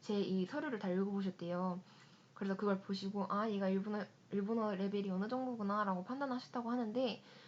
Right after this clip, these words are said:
물론 저는 그때 번역기와 친구 찬스를 사용했고 아주 까막눈이었기 때문에 의미가 없던 자료였지만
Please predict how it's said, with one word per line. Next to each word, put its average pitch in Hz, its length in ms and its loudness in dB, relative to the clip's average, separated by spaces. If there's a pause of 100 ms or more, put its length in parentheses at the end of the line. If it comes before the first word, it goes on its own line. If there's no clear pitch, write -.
(240)
물론 277 340 4
저는 196 220 2
그때 196 300 -2
번역기와 202 600 2
친구 269 200 -8
찬스를 247 280 -6
사용했고 202 680 0 (1300)
아주 202 200 0
까막눈이었기 302 680 4
때문에 226 260 2
의미가 208 300 4
없던 208 320 -2
자료였지만 196 800 0